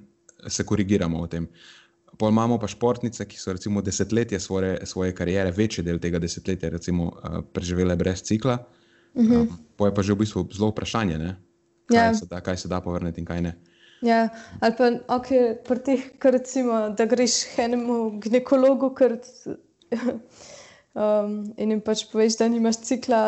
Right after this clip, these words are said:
Speaker 2: ti bojo pač priporočili ali kontracepcijske tabletke, pa rečeš, "Wow, to je pa dva v enem," a ne. Ampak
Speaker 1: Hm.
Speaker 2: tudi te zadnje študije s kontracepcijskimi tabletkami niso pokazale nekega izboljšanja ali pa protekcije, um,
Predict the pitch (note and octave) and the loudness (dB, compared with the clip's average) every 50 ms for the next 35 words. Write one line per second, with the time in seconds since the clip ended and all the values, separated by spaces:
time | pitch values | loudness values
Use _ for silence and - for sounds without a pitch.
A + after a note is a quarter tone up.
0 | G#3+ G#3 - - - _ _ - A3+ G3 A3 A3 A3 G#3+ G#3+ A3 G#3+ G#3+ G#3+ - | 2 0 -2 -8 -18 _ _ -2 -2 2 4 4 4 4 4 2 2 2 0 -2
1 | - - - A#3+ A3+ A#3 - A#3+ A3+ A#3 A3+ A#3 - - C4 B3 A#3+ A#3 - - | -6 -2 -2 -2 -2 2 0 2 2 2 2 0 0 2 2 2 2 2 0 -2
2 | G3 G#3 G#3+ A3 - B3 A3+ A3+ - - - A#3 A3+ A3 - - - - - A#3+ | 0 -2 -2 -2 -2 -2 -2 -2 -4 -2 -2 -2 -2 -2 -4 -6 -6 -2 -2 -2
3 | B3 - G#3+ G3 A3 A3+ A#3+ A#3 A#3 - A3+ A3 - G#3 G#3+ A3 A3+ - A3 - | 0 0 -2 0 2 0 0 0 0 -2 -2 -2 -2 -4 -4 -4 -4 -6 -8 -6
4 | - G#3+ G#3 G#3+ G#3+ G#3+ A#3 A3+ A3+ A#3 G#3+ F#3+ G3 G#3+ G#3+ A3 A3 A3 A3 A#3 | -4 -4 -4 -4 -2 -2 -2 -2 0 0 -2 0 0 0 2 2 2 2 0 0
5 | A#3+ B3 A3+ A3 G#3+ G#3 A3 G#3+ G#3+ G#3+ - - - - - - _ G#3 G#3 - | 0 0 0 0 -2 -4 -4 -6 -6 -8 -12 -16 -20 -20 -20 -12 _ -8 -4 -2
6 | A3 G#3+ - - G#3+ - - - - - B3 A#3+ A#3 A#3 A3 A3 G#3+ A3+ A#3+ A#3 | -4 -4 -2 0 0 0 0 -2 -2 2 4 4 4 4 2 0 2 2 2 2
7 | - - - A#3 A3+ - A#3+ A#3+ A#3 A3 A3 A3 G#3 - - - - - A#3+ G#3 | 0 0 2 0 2 2 4 4 4 4 4 0 -2 -6 -8 -12 -6 -4 -4 -4
8 | - A3 A3 - A#3 A3+ - - G3 - - A#3 A3 G#3 - A3+ G#3 G3+ G#3+ A#3 | -2 -6 -4 -4 -4 -4 -4 -8 -10 -6 -4 -2 -2 -2 -2 -4 -2 0 -2 -2
9 | A#3 A#3 - - A3+ A3+ A3 A3 G#3+ A3 A3 A3+ A#3 A3+ - - A3+ G#3+ G#3 G3+ | -2 -2 -2 0 2 2 2 2 2 2 2 2 0 0 0 -2 -2 -2 -2 -4
10 | - - - - - - - _ _ - A#3 - - G#3+ F#3+ A3 G#3 G#3+ A3 G#3+ | -6 -10 -16 -20 -20 -20 -20 _ _ -4 -4 -2 0 0 2 2 4 4 4 4
11 | A3 A3 A3 - A#3 G3 G3 A3 G#3+ G#3+ G#3+ G#3 - - - - - - - - | 4 2 2 2 0 2 2 2 2 2 0 -2 -2 -4 -6 -12 -16 -10 -2 0
12 | A3+ F#3+ F#3 F3 G#3+ A3 A3+ A#3+ A#3 - A#3+ A3+ A3 G#3+ G#3 G#3+ G#3 - G#3+ G#3+ | 0 0 2 2 4 6 6 4 4 2 2 2 2 2 0 -2 -2 -2 -4 -2
13 | - - A3 A3 A#3 A#3 A#3 - - - - - G#3+ G3+ G3 G3+ - - _ _ | 0 -2 0 2 0 0 0 -2 -10 -10 0 2 2 2 2 -4 -10 -20 _ _
14 | - - G3+ G3 G3 G3 G3 G3 G3 F3+ | -10 -8 -6 -6 -4 -4 -4 -6 -6 -8